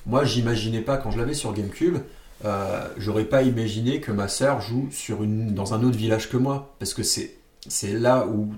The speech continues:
tout le... ce qui fait tout le sel, qui était super intéressant, parce que, bah, ma sœur avait du coup une, euh,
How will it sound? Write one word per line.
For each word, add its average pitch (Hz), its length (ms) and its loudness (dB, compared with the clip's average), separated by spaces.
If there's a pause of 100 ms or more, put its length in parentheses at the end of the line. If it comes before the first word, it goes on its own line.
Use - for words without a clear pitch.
tout 127 160 0
le... 101 380 2 (640)
ce - 220 -6
qui - 100 -8
fait 117 160 0
tout - 120 -4
le 123 60 2
sel, 151 440 0
qui - 120 -6
était 104 320 -4
super 107 380 -2
intéressant, 120 480 0
parce 107 200 -4
que, 101 200 -2 (380)
bah, 95 240 0
ma 104 120 2
sœur 127 280 2
avait 104 240 0
du 95 140 -4
coup 120 220 -4
une, 98 200 -2
euh, 92 400 -4